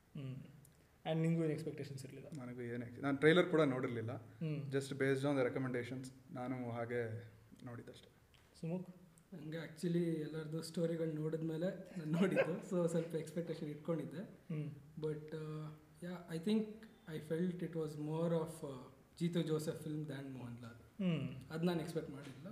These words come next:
Speaker 3: but, uh,
Speaker 1: ಓಕೆ, ನನಗೆ ಫಸ್ಟ್ ಟೈಮ್ ನೋಡ್ಬೇಕಾದ್ರೆ ಟ್ರೈಲರ್ ನೋಡಿ ನಾನು ಎಷ್ಟೊಂದು ಸಲ ಮಾತಾಡಿದ್ವಿ, ಆ, ಟ್ರೈಲರ್ ಏನು ಚೆನ್ನಾಗಿಲ್ಲ, ನೋಡ್ಬೇಕಂತ ಅನಿಸಿಲ್ಲ ಅಂತ. ಅದಾದ್ಮೇಲೆ ಇಬ್ರು ಮೂರು ಜನ ರಿವ್ಯೂಸ್ ನೋಡಿ ಚೆನ್ನಾಗಿರ್ಬೋದೇನೋ ಅಂತ ಅಂದ್ಕೊಂಡು ಸ್ಟಾರ್ಟ್ ಮಾಡಿದೆ. And I am one of those people, first one hour ನನಗೆ, ಆ, it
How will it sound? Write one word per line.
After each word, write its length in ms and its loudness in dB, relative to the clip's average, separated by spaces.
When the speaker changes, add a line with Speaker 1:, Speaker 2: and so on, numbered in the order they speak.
Speaker 3:
but, 180 -10
uh, 520 -14
Speaker 1:
ಓಕೆ, 160 -10
ನನಗೆ 560 8
ಫಸ್ಟ್ 200 2
ಟೈಮ್ 120 2
ನೋಡ್ಬೇಕಾದ್ರೆ 420 2
ಟ್ರೈಲರ್ 320 2
ನೋಡಿ 140 0
ನಾನು 140 2
ಎಷ್ಟೊಂದು 280 -4
ಸಲ 120 -2
ಮಾತಾಡಿದ್ವಿ, 500 -2
ಆ, 240 -2
ಟ್ರೈಲರ್ 320 2
ಏನು 120 4
ಚೆನ್ನಾಗಿಲ್ಲ, 420 0
ನೋಡ್ಬೇಕಂತ 500 -2
ಅನಿಸಿಲ್ಲ 320 -6
ಅಂತ. 220 -10
ಅದಾದ್ಮೇಲೆ 320 4
ಇಬ್ರು 220 4
ಮೂರು 180 4
ಜನ 140 4
ರಿವ್ಯೂಸ್ 400 2
ನೋಡಿ 600 -2
ಚೆನ್ನಾಗಿರ್ಬೋದೇನೋ 720 2
ಅಂತ 280 2
ಅಂದ್ಕೊಂಡು 460 4
ಸ್ಟಾರ್ಟ್ 280 4
ಮಾಡಿದೆ. 420 -2
And 140 4
I 360 2
am 80 2
one 160 4
of 80 -4
those 220 0
people, 220 -8
first 300 -6
one 160 0
hour 220 -2
ನನಗೆ, 360 -4
ಆ, 160 -8
it 100 -6